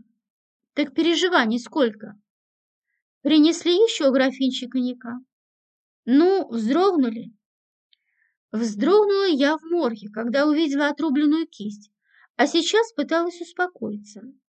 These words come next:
«Нам пора переходить к решительным действиям», напомнила я, когда Анисия выпила коньяк. «А именно?»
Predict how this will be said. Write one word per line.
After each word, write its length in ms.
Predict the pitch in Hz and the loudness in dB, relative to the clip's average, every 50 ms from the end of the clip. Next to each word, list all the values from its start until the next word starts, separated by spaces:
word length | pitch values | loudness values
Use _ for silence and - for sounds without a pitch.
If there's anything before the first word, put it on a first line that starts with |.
| _ _ _ _ _ _ _ _ _ _ _ _ - | _ _ _ _ _ _ _ _ _ _ _ _ 2
«Нам 320 | 240 277 302 330 311 302 | 4 6 6 6 4 4
пора 320 | 339 294 294 294 330 392 | 4 4 6 6 4 2
переходить 640 | - - 269 254 254 - 269 247 240 254 330 349 - | 2 -2 -4 -2 -2 0 0 0 0 0 -2 -2 -4
к 60 | - | -6
решительным 680 | 240 247 247 240 - 302 339 339 - 294 277 294 277 254 | -4 -4 -2 -2 -2 -4 -4 -2 0 2 2 4 4 2
действиям», 500 | 233 285 339 339 277 - _ - 190 202 | 2 2 2 2 0 -2 _ -10 -8 -6
напомнила 520 | 220 220 233 214 233 254 240 233 220 226 | -6 -6 -6 -4 -4 -4 -2 -2 -4 -4
я, 320 | 240 240 220 277 349 381 370 _ _ _ _ _ _ _ | -4 -4 -2 -2 -4 -4 -6 _ _ _ _ _ _ _
когда 340 | - 269 277 247 233 294 302 | -4 -2 0 2 4 4 6
Анисия 400 | 311 302 370 415 403 - 285 233 | 6 4 2 2 -2 -2 -4 -2
выпила 320 | 285 294 - 294 285 285 | -2 -2 -2 -4 -6 -6
коньяк. 440 | 285 - 277 277 247 226 233 208 208 - _ _ _ _ _ _ _ _ _ _ _ _ _ _ | -4 -4 -2 -2 -2 -4 -6 -12 -16 -18 _ _ _ _ _ _ _ _ _ _ _ _ _ _
«А 180 | - 220 233 247 | 2 4 4 4
именно?» 600 | 254 247 233 214 220 240 254 262 269 285 311 302 | 2 0 -2 -2 -2 0 0 0 0 -2 -4 -10